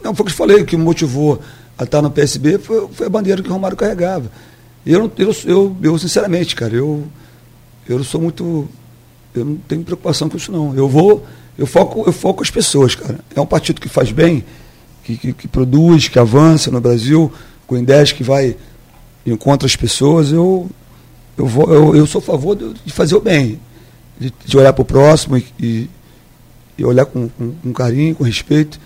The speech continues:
Mas eu não sou aquele cara, é, ah, o cara é esquerda, direita. Eu, eu sou onde as pessoas estão e,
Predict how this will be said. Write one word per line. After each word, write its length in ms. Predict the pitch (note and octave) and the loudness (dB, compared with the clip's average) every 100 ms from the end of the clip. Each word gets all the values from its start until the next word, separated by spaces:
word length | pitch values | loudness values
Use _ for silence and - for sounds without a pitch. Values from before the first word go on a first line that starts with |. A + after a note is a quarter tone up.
| - _ _ _ _ _ | -20 _ _ _ _ _
Mas 200 | A#2+ C3 | -4 -2
eu 40 | |
não 80 | E3+ | -2
sou 220 | - D#3 | -2 0
aquele 200 | D3+ C3+ | 0 0
cara, 380 | - C#3+ C3+ B2 B2 - _ _ _ _ _ _ | 0 2 2 -2 -8 -18 _ _ _ _ _ _
é, 140 | - C3+ | -10 -4
ah, 240 | G3+ A3 | 0 0
o 100 | D#3+ | -2
cara 220 | B2+ F3 | -4 -2
é 60 | F3 | -2
esquerda, 440 | - - D#3+ F3 | -6 0 2 2
direita. 520 | B2+ C3 C3+ E3 D3+ | -2 -2 0 -2 -4
Eu, 240 | E3+ F#3 - - - _ _ _ _ _ _ _ | -8 -8 -10 -16 -20 _ _ _ _ _ _ _
eu 140 | B2+ D3 | -4 -4
sou 320 | - F3 G3 | -2 0 2
onde 100 | G#3 | 0
as 100 | G#3+ | -2
pessoas 320 | - E3+ F#3 | 0 -2 -2
estão 440 | F3+ - B2+ A#2+ A2 - | -4 -2 0 0 -2 -2
e, 360 | B2+ C3 C3 | 0 0 -4